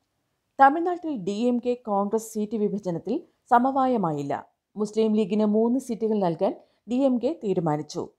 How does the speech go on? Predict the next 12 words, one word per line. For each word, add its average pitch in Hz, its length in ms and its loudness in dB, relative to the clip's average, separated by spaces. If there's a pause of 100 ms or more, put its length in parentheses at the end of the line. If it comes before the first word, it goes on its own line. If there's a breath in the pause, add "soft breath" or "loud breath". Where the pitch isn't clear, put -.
(180)
ആറ് 208 340 6
സീറ്റുകളിൽ 220 500 0 (320 soft breath)
വിടുതലൈ 285 480 -2 (100)
ചിരുതൈകൾ 190 540 2
മത്സരിക്കും. 196 580 -4 (440)
ഡി 190 40 0
എം 202 240 4
കെ 214 80 2
പ്രസിഡന്റ് 202 680 -4 (140)
എം 240 200 2
കെ 285 120 -4
സ്റ്റാലിനും 180 560 0